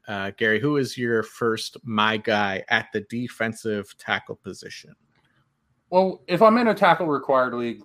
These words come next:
Speaker 2: generally there's one or two directions I'm gonna go. I'm either gonna pay retail and get a weekly starter that I like, or
Speaker 1: Mm-hmm.
Speaker 2: punt. And that weekly starter is very rarely Aaron Donald. I love Aaron Donald. I just don't love Aaron Donald's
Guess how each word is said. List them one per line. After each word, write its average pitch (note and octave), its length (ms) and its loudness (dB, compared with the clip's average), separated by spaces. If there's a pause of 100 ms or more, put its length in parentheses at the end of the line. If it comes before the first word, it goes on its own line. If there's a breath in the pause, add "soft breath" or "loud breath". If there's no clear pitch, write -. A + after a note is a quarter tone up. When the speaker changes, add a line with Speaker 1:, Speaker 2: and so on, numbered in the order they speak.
(580)
Speaker 2:
generally D#3+ 320 4
there's C3 180 0
one C#3 160 6
or C#3 60 0
two C#3 160 -6
directions A2+ 440 -4
I'm G2+ 140 -4
gonna F2+ 160 -10
go. - 80 -16 (100)
I'm G#2+ 120 -10
either C3 140 -2
gonna B2 140 -4
pay F3+ 200 2
retail D3 480 2
and A2 80 -4
get A2+ 80 -2
a A2 40 -2
weekly D3 320 -2
starter A#2 420 0
that G#2+ 120 -2
I G2+ 120 0
like, F2+ 220 -6 (420)
or B2 160 -2
Speaker 1:
Mm-hmm. - 60 -18
Speaker 2:
punt. G2+ 220 0 (440)
And C#3 120 2
that D3+ 140 6
weekly F3+ 260 2
starter D#3+ 380 2
is C3+ 160 -6
very C3+ 300 -4
rarely A#2 400 -4
Aaron A2 280 -4
Donald. G#2+ 260 0
I G#2+ 100 -2
love D3+ 340 2
Aaron G2 220 -6
Donald. F#2 260 -8 (120)
I C3+ 120 -8
just C3 160 -8
don't D3 180 4
love C3 220 4
Aaron A#2+ 200 -4
Donald's G#2+ 360 -4